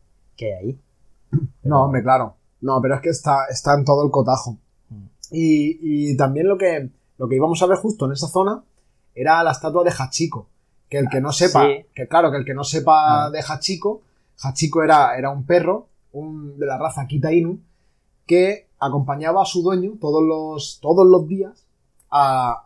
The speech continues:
Speaker 2: allí, porque su dueño cogía allí la, el tren para ir al trabajo. Entonces el, el Hachiko lo acompañaba Y luego, cuando el, su dueño volvía, Hachiko iba y lo recogía.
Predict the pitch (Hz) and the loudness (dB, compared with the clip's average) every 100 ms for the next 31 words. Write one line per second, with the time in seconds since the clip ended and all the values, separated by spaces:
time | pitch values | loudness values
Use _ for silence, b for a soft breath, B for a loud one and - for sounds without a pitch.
0 | 120 127 175 185 147 131 123 123 127 131 | -8 -2 -4 -2 -6 -8 -8 -12 -12 -8
1 | 160 160 139 151 151 180 156 123 113 107 | -6 -6 -6 -2 2 2 2 -2 -8 -16
2 | _ _ _ _ 131 120 190 208 135 - | _ _ _ _ -16 -2 4 4 2 -8
3 | _ _ - 139 143 139 135 175 - 180 | _ _ -14 -12 -10 -10 -8 -10 -10 -16
4 | _ _ _ _ 123 151 131 135 127 - | _ _ _ _ -10 -8 -6 -8 -10 -14
5 | 127 123 120 117 117 113 110 _ _ _ | -16 -16 -14 -12 -14 -16 -20 _ _ _
6 | - 131 202 175 135 127 127 131 143 185 | -14 -4 -2 0 -2 -2 -6 -6 -2 0
7 | 190 - _ _ _ _ - 127 139 196 | 0 -4 _ _ _ _ -6 0 4 4
8 | 196 233 160 131 127 123 120 117 107 107 | 4 0 0 0 -4 -8 -10 -14 -14 -18
9 | 107 - 120 147 160 147 156 185 196 226 | -20 -18 -6 -2 -2 -2 0 4 4 2
10 | 143 - 151 165 175 202 147 120 123 120 | -4 -2 2 4 4 2 2 0 -6 -10
11 | - 135 | -8 -8